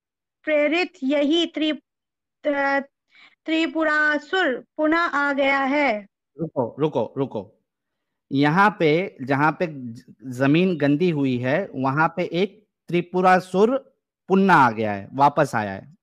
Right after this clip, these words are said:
Speaker 2: ठीक है?
Speaker 1: हम्म।
Speaker 2: आगे।
Speaker 1: महामायावी को मैंने भस्म कर दिया था।
Speaker 2: जिसको
Speaker 1: वह
Speaker 2: पहले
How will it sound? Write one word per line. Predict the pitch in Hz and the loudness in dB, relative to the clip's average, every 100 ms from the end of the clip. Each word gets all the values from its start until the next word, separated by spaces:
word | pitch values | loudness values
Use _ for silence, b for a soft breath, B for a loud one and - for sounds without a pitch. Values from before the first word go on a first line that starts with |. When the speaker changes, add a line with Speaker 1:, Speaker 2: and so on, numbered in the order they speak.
| _ _ | _ _
Speaker 2:
ठीक | 165 | -4
है? | 208 240 _ _ - | -4 -6 _ _ -10
Speaker 1:
हम्म। | 240 | -4
Speaker 2:
आगे। | 139 123 95 _ _ _ _ _ _ _ b b b - | -2 -4 -12 _ _ _ _ _ _ _ b b b -2
Speaker 1:
महामायावी | 285 302 339 339 311 311 320 320 311 302 285 349 320 | 0 2 0 0 0 2 0 0 0 -2 0 0 -2
को | - 247 - 320 | -4 -8 -2 0
मैंने | 311 294 294 311 339 330 _ _ _ 254 | 2 0 0 0 -2 -6 _ _ _ -6
भस्म | 294 330 330 311 | -4 -2 -2 -2
कर | 311 294 | 0 0
दिया | 269 277 269 | 0 0 0
था। | 269 277 294 320 | -2 -4 -4 -4
Speaker 2:
जिसको | 330 _ 123 175 180 _ 208 226 | -8 _ -4 -2 -2 _ 2 2
Speaker 1:
वह | 233 | 4
Speaker 2:
पहले | 180 165 170 196 214 | 0 2 0 0 -2